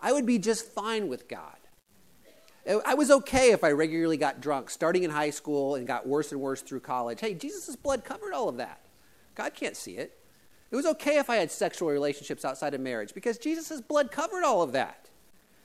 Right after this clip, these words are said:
It was okay, you know, if I, if I continued just to hate people because Jesus' blood covered all of that. So my standard of, of morality was my own.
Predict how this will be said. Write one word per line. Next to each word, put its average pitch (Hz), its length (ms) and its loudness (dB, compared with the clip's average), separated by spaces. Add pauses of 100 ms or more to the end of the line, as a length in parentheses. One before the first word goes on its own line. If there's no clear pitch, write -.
(840)
It 202 60 -2
was 214 80 0
okay, 269 520 4
you 208 100 0
know, 175 120 2
if 190 240 -2
I, 185 100 -4
if 185 200 -2
I 185 200 4 (260)
continued 214 480 -2
just 180 140 -2
to 160 80 -4
hate 202 360 -4
people 143 260 -6
because 170 220 -8
Jesus' - 340 -10
blood 277 360 -4
covered 359 300 -6
all 139 180 -2
of 92 100 -6
that. - 220 -14 (680)
So 226 120 2
my 226 140 4
standard 320 440 2
of, 214 200 4
of 185 140 0
morality 185 560 4
was 151 160 0
my 156 220 -4
own. 165 360 -6